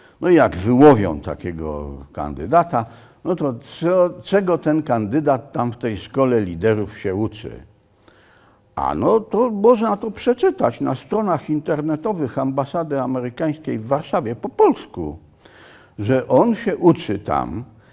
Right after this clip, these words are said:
jak już zost-, jak uwzględniać w postępowaniu rządu, którego dygnitarzem się stanie, interes Stanów Zjednoczonych. No i to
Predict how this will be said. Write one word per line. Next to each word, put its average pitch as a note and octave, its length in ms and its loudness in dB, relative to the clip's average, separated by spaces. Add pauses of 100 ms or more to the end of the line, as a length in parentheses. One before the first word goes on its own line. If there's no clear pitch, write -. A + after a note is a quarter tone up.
(260)
jak C3+ 440 2
już A2 160 -4
zost-, F#2 480 -6 (720)
jak C#3 440 0
uwzględniać C#3 1160 0 (280)
w - 160 -20
postępowaniu C3+ 1040 -2 (280)
rządu, A#2+ 540 0
którego A#2 480 0
dygnitarzem G#2+ 880 0
się - 160 -8
stanie, C#2+ 600 -4 (760)
interes A3+ 800 4
Stanów F#3+ 480 2
Zjednoczonych. C3 680 -4 (1400)
No C2 180 -8 (240)
i D#4 260 -8
to D4 200 -8